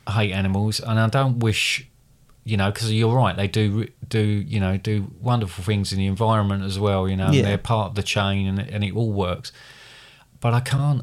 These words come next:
Speaker 1: I, I try, and I cannot handle it.
Speaker 2: Yeah.
Speaker 1: And that frustrates the hell out of me. But, I mean, you talk about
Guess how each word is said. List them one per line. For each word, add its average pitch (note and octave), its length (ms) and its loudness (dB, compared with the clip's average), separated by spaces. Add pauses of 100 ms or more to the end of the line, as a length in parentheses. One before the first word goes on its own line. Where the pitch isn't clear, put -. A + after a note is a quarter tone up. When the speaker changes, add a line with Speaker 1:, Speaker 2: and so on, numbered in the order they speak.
Speaker 1:
I, C3 260 2
I A#2+ 120 2
try, D3 600 0
and A#2 180 0
I A#2+ 100 2
cannot A#2 560 -2
handle A#2+ 420 0
it. E2+ 140 -6 (460)
Speaker 2:
Yeah. A#2 280 2 (280)
Speaker 1:
And G#2+ 460 2 (460)
that D3 300 0 (180)
frustrates B2 800 0
the A2 80 2
hell A#2 180 4
out F#2 200 0
of E2+ 80 -6
me. E2+ 240 -6 (420)
But, A2 240 0
I G#2+ 40 0
mean, G#2+ 220 4
you A2 100 2
talk B2+ 220 0
about G2 340 -2